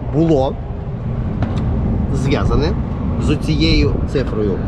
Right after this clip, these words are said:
Я не знаю, чи ви бачите. От це маса напівпричепа. Ну, я сподіваюся, що ви бачите її, так?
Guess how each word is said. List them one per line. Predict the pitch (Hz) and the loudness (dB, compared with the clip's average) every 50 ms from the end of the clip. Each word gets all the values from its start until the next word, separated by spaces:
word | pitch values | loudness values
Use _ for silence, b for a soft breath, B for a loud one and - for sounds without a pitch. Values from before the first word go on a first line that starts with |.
| - | -2
Я | 151 170 | 0 0
не | 190 185 165 | 0 0 0
знаю, | - 202 180 151 135 | 2 2 2 2 2
чи | 117 - 151 | 0 0 0
ви | 123 131 127 | 0 0 0
бачите. | - 127 110 104 101 - - 113 - - - - - - - - - - - - - - - - - - - - - - | 0 -2 -2 -2 -2 -2 -2 -2 -2 -2 -2 -2 -2 -2 -2 0 0 -2 -2 -2 -4 -4 -4 -2 -2 -4 -4 -2 0 0
От | 160 151 - | 0 0 0
це | - - - - 196 208 233 226 - - - - - - | -2 -4 0 0 2 2 2 0 -2 -6 -8 -8 -8 -6
маса | 156 160 170 175 180 170 - - - - 180 175 185 185 - - - - 156 | -4 -2 0 0 0 0 -2 -4 -2 0 0 0 0 0 0 -2 -2 0 0
напівпричепа. | 156 156 151 - - 180 170 - - 165 156 160 - - 151 123 107 - - - - - - - - - - - - - - - - - | 0 0 0 2 2 0 0 0 0 0 2 2 4 4 4 2 2 2 2 2 2 2 2 2 2 2 2 0 0 0 0 0 0 0
Ну, | 185 196 | 2 2
я | 196 175 | 2 2
сподіваюся, | - - 156 143 156 165 185 185 165 - - - | 0 0 0 0 2 2 2 0 0 0 -2 -2
що | - 131 | -2 -2
ви | 120 135 | -2 -2
бачите | 139 135 131 - - - - - 110 | 0 0 0 0 0 0 -2 -2 0
її, | 110 - - 107 104 - | 0 -2 -2 -2 -2 -2
так? | 139 151 | -2 -2